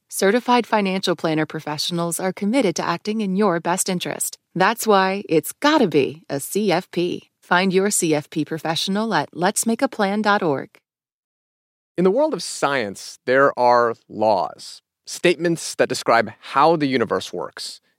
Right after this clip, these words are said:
Speaker 2: And we heard about one of these laws of inertia from our resident scientist, Regina, just a second ago. And some of these rules can be expressed as mathematical equations.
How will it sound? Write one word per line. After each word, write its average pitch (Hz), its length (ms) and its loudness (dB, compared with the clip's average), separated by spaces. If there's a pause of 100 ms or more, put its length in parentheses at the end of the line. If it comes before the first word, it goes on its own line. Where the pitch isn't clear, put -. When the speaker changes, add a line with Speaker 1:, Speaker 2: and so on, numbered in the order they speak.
Speaker 2:
And 120 300 0 (180)
we 123 380 -4
heard 143 220 2
about 123 240 2
one 180 340 -2
of 214 100 4
these 147 220 4
laws 98 640 0
of 104 240 -2
inertia 156 560 2
from 113 200 0
our 101 120 2
resident 107 340 -2
scientist, 104 420 -2
Regina, 147 420 0
just 131 180 -2
a - 40 -10
second 160 220 2
ago. 107 300 2 (720)
And 190 300 0
some 277 180 2
of 330 80 0
these 226 180 0
rules 131 600 2 (140)
can 151 180 -4
be 139 220 2
expressed - 540 -2
as 104 180 -8
mathematical 123 640 0
equations. 107 840 -2